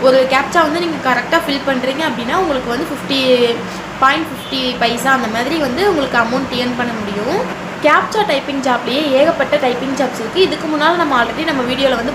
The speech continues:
போட்டிருக்கோம், மறக்காம செக் அவுட் பண்ணி பாருங்க. அது வந்து எப்படின்னா ஒரு பெரிய பேராகிராஃப் கொடுத்துருப்பாங்க, அந்த பேராகிராஃப் சம்மந்தப்பட்டமா ஒரு கொஸ்டின் கொடுப்பாங்க. அந்த கொஸ்டினுக்கு ஆன்சர் பண்றது ஒரு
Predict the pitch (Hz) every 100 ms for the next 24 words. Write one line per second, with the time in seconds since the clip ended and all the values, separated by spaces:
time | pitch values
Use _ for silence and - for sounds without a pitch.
0 | 254 247 247 220 247 415 370 240 - 302
1 | 277 247 269 269 254 233 226 220 220 269
2 | 440 - - - 269 311 330 392 - 277
3 | 349 339 247 254 320 269 240 247 269 269
4 | 247 254 - 254 359 330 254 254 302 349
5 | 349 294 247 269 277 240 233 302 370 269
6 | 240 240 294 285 240 190 220 208 349 320
7 | 254 254 - 349 320 247 254 294 - 247
8 | 233 302 494 - - - 285